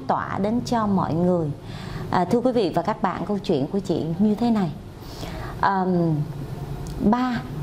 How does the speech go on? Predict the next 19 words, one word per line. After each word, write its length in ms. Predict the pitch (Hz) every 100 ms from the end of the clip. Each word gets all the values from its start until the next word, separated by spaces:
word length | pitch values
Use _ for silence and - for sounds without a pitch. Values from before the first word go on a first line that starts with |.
| -
và 240 | 165 170 151 156
mẹ, 300 | 139 - 147 - - - - - - - -
à, 160 | 165
đều 200 | 170 175
cũng 300 | 160 147 175
đã 160 | 202 175
lớn 280 | 208 220 254 -
tuổi, 260 | 101 143 233 - - - -
thì, 280 | 208 190
à, 200 | 175 165
do 480 | 160 165 220 220 214 214
cái 100 | 262
điều 200 | 226 170 -
kiện 340 | 156 - 151
sức 200 | - 269 -
khỏe 360 | - 143 139 190 - - - - -
và 440 | 185 180 165 156 151 147 - - - - - - - - - - - - - - -
mẹ 340 | 190 151 - - - - -
của 200 | 165 160